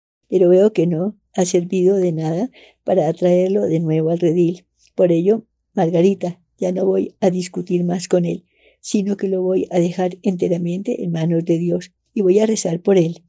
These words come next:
Las palabras y las oraciones de Tomás Moro fueron eficaces, y el marido de su hija Margarita volvió a la plenitud de la fe. Fue un cristiano ejemplar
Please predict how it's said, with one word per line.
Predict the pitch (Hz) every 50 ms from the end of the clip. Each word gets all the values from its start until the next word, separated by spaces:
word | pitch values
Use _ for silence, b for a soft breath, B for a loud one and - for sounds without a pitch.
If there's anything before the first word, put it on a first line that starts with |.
| _ _
Las | 208 190 175
palabras | 180 185 175 175 180 185 196 185 180 170 170 -
y | 190
las | 185 170 175 -
oraciones | 170 170 170 - - 190 185 185 180 170
de | 160 160
Tomás | - - 180 180 165 170
Moro | 196 214 247 262 294 311 302 B B B B B
fueron | _ 202 190 196 202 226
eficaces, | 214 208 - 190 180 - - 165 175 - 180 175 - - - _ _ B B B _
y | - 202
el | 180
marido | 175 170 170 170 170 196 208 196 180
de | 170 175
su | 175 - 170 165
hija | 208 247 233 - 247
Margarita | 214 202 202 208 226 196 180 170 170 - 208 208 b b b b b b _
volvió | 185 180 170 175 180 175 180 208 - -
a | 196
la | 185 180
plenitud | 180 - _ 196 180 175 175 - 156 170
de | 190
la | 190 185 180
fe. | 180 180 170 170 - _ b b b b b b _
Fue | - 208 196
un | 190
cristiano | 202 226 226 - - 220 214 226 247 - -
ejemplar | - 170 170 180 180 180 165 170 170 180